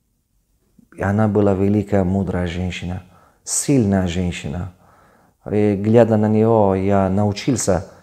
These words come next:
не сдаваться в жизни, быть сильным. Поэтому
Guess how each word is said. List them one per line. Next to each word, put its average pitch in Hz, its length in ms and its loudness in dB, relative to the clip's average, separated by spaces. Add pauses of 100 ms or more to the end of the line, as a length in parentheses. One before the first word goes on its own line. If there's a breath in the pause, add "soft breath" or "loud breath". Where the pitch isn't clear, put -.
(460 loud breath)
не 104 100 0
сдаваться 113 480 0
в 90 80 -2
жизни, 90 640 -4
быть 101 220 -4
сильным. 92 560 -2 (680 soft breath)
Поэтому 107 640 0